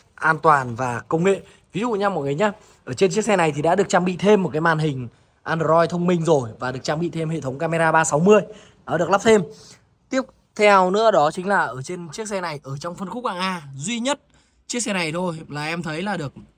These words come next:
à, với cái giá tiền này khoảng, ờ, hơn ba trăm triệu thôi là, là đã thấy được là, à, nó đã có thêm Ờ, nhiều đồ chơi camera ba sáu mươi này, có màn hình này và có, đặc biệt là có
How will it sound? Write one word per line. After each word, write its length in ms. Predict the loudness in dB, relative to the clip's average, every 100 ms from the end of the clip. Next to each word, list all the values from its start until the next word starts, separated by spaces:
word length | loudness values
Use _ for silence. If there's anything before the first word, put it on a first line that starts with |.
| _ _ _ -20 -18
à, 160 | -12 -8
với 120 | -8
cái 100 | -6
giá 160 | -4 -4
tiền 200 | -4 -4
này 220 | -6 -10 _ _ -14
khoảng, 180 | -12 -14 -20
ờ, 100 | -16
hơn 300 | -12 -8 -6
ba 120 | -6 -6
trăm 140 | -6
triệu 160 | -8 -8
thôi 180 | -8 -6
là, 140 | -8 -10 -20 -20 -12
là 180 | -10
đã 180 | -6 -6
thấy 240 | -6 -6 -6
được 220 | -6 -4
là, 140 | -6 -6 -16 -20 _ _
à, 520 | -14 -10 -8 -8 -8 -8
nó 180 | -6 -6
đã 120 | -6
có 220 | -4 -4 -2
thêm 340 | -2 -2 -6 -12 -18 _ _ -12
Ờ, 600 | -10 -8 -8 -8 -10 -12 -8
nhiều 300 | 0 2 2
đồ 120 | 0
chơi 260 | 2 0 2
camera 420 | 0 2 4 4
ba 140 | 4
sáu 160 | 2 0
mươi 360 | 4 6 6 4
này, 180 | -4 -8 -14 -16
có 140 | -10 -2
màn 180 | 0
hình 280 | 2 0 -2
này 180 | -2 -4
và 180 | -6 -6
có, 360 | -4 0 2 0 -6 -18 -16 -2
đặc 140 | 0
biệt 160 | 4 2
là 80 | 2
có 480 | 2 2 4 0